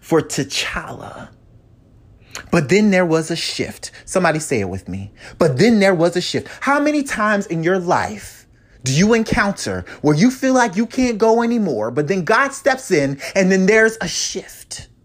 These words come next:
It was looking real rough for T'Challa, and all of his people who, who knew who he was and stood by him were watching. And it was looking like it was about to be an end of a legacy.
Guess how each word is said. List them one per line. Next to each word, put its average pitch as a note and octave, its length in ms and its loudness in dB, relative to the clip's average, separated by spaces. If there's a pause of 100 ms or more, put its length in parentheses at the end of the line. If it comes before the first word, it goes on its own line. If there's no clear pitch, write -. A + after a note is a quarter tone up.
(800)
It C4 120 0
was B3 260 0
looking G3+ 360 0 (100)
real B3 600 2
rough D3+ 460 0 (400)
for E3+ 100 2
T'Challa, D3+ 560 -2 (200)
and E3 200 -2
all D4 380 6
of D4 100 0
his C#4 200 -2
people D#3 380 -2
who, G3+ 240 -4 (180)
who A3 160 4
knew C4 180 6
who D4 120 0
he C#4 200 0
was F#3 340 2
and F3 80 -4
stood C#4 460 -2
by B3 300 2
him G#2 420 -8 (480)
were D#3 180 2
watching. F3 680 0 (300)
And G#3 160 4
it A#3+ 80 4
was B3 280 0
looking C4 360 2
like A3 240 2
it G#3 100 4
was G#3 160 2
about G#3 320 -2
to G#3+ 140 -4
be F#3+ 180 2
an F3 80 2 (100)
end E3 480 0 (200)
of G3+ 160 4
a G3+ 40 6
legacy. G3 840 -2